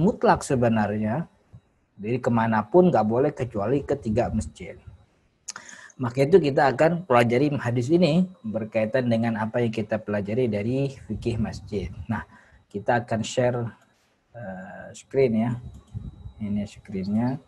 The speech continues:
Nah, ini kita akan, jadi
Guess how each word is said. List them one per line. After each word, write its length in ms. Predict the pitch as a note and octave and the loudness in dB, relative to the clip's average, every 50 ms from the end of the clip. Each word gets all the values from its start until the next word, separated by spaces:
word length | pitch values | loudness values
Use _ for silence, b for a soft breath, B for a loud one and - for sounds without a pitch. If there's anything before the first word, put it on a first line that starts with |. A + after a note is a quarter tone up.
| _ b b b b b b b b _ _ _ _ _ _ _ _ _ _ - - - _ _ _ _ _ _ _ _ _ - - - _ _ _ _ _ _ _ - - | _ b b b b b b b b _ _ _ _ _ _ _ _ _ _ -16 -16 -16 _ _ _ _ _ _ _ _ _ -20 -20 -20 _ _ _ _ _ _ _ -14 -6
Nah, 240 | - B2 A#2+ A#2 A#2+ | 2 4 6 6 6
ini 240 | B2 A#2+ A#2 - - - _ _ _ _ _ _ | 6 4 2 0 -6 -12 _ _ _ _ _ _
kita 400 | _ A#2 G#2+ - A#2 A2+ A2+ A2 | _ -6 -2 0 2 2 2 0
akan, 480 | - A2+ A2 A2 A2 A2 A2 A2 A2 - - _ _ _ _ _ _ _ _ _ _ _ _ _ _ _ _ _ _ _ - B B B B B B B A#1 B B B B B B B B - - - - - - - - _ B B B B B B B B B B _ A3 | 0 2 2 4 4 4 4 2 0 -6 -12 _ _ _ _ _ _ _ _ _ _ _ _ _ _ _ _ _ _ _ -20 B B B B B B B -20 B B B B B B B B -20 -20 -20 -20 -20 -20 -20 -20 _ B B B B B B B B B B _ -2
jadi 480 | - G#2+ C3 C#3+ D3+ D3+ B2+ - - | 4 6 8 8 8 6 4 0 -4